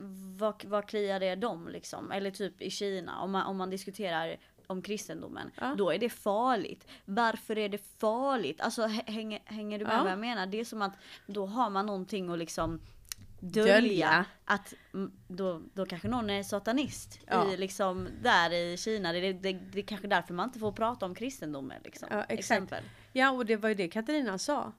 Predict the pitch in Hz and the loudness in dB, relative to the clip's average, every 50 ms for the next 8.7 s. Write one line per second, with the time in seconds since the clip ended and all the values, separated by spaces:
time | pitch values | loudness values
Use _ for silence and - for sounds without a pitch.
0 | _ - 214 202 202 220 226 214 202 196 - 214 196 202 208 196 196 196 185 208 | _ -8 -8 -2 2 4 4 4 4 2 -2 -4 -2 -2 -2 -2 -2 -2 -2 -2
1 | 196 190 170 185 165 - 247 247 233 269 254 - 233 196 190 190 185 175 175 170 | -2 -2 -4 -6 -6 -4 -4 -2 -2 -4 -2 0 0 2 2 0 -2 -2 -2 -2
2 | 170 180 180 175 170 170 - - - 190 180 180 180 175 - 185 170 160 165 160 | -2 0 0 -2 -2 -4 -6 -8 -10 -8 -6 -6 -6 -4 -2 -2 0 0 0 0
3 | 160 180 - - - - - - - _ - - - 190 - - - - - - | 0 -2 -6 -12 -20 -20 -20 -20 -20 _ -10 -6 -4 -4 -4 -4 -6 -8 -6 -6
4 | - 175 - 180 170 180 185 180 170 170 185 202 226 226 214 196 185 196 202 196 | -6 -4 -4 -4 -2 -2 0 0 0 2 2 0 0 0 -2 -2 0 0 0 0
5 | - - 185 - - 208 190 180 - 185 185 214 240 240 226 208 180 180 180 - | 0 -4 -4 -2 -2 -2 -2 -2 -4 -4 -4 -4 -4 -4 -2 -2 -2 -2 -2 -6
6 | _ - 190 190 190 - - _ _ - 214 190 - 180 170 180 311 320 269 202 | _ -8 -6 -6 -6 -6 -10 _ _ -6 -4 -2 0 2 4 6 6 8 8 6
7 | 185 180 - 262 277 262 294 269 226 208 190 - - 240 214 185 175 175 175 - | 4 2 2 0 2 2 2 2 2 0 -2 -4 -4 -2 -2 -2 -2 -2 -4 -6
8 | - - - - - - - - 190 180 175 175 175 | -12 -20 -20 -20 -20 -12 -4 0 0 2 2 0 -2